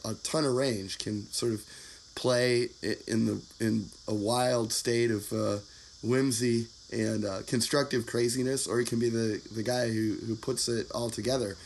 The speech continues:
Um, I, I've just been really impressed by him, and I, I really enjoy him. I think he's one of those underrated guys that, you know, if more people actually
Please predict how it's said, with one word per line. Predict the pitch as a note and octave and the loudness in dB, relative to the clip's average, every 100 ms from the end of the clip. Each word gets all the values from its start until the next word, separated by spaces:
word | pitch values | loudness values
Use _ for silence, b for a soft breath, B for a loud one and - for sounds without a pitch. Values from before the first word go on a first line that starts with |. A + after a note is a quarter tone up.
| B B B | B B B
Um, | A2+ A2 G#2 F#2+ - | 2 2 0 -2 0
I, | C#3+ | 0
I've | C#3+ | 0
just | D3+ A#2 | 0 0
been | B2+ | 0
really | A#2+ A#2 | 2 2
impressed | A2 G#2+ A2 - - - | 0 0 0 -2 -6 -6
by | A#2+ G#2+ | -4 -2
him, | A2 | -4
and | G#2 G2 | -4 -6
I, | - | -4
I | |
really | G#2+ A2 G2 G2 - - | 0 0 0 -4 -8 -8
enjoy | A2 G#2 A2+ G#2+ G#2+ G#2+ G2+ B B B B | -6 -4 -2 -2 0 0 -4 B B B B
him. | A2+ G#2+ G2 | -2 0 -2
I | G#2 | 0
think | A#2+ G#2+ | 0 0
he's | G#2+ | 0
one | A2 | 0
of | G#2 | 0
those | G#2 F#2+ - - B B B | 0 -2 -4 -6 B B B
underrated | D3 C#3+ C3 C3 A#2+ | 2 4 4 4 2
guys | A2+ A2+ A2 G2+ | 2 2 2 0
that, | G#2 G#2 - | 0 -2 0
you | A2 | 0
know, | G#2+ | 0
if | G2+ | -2
more | A#2 | -2
people | A2+ A#2+ A2+ G#2+ | -2 -2 -2 -2
actually | G#2+ G#2+ G2 G2 | -2 -2 -2 -4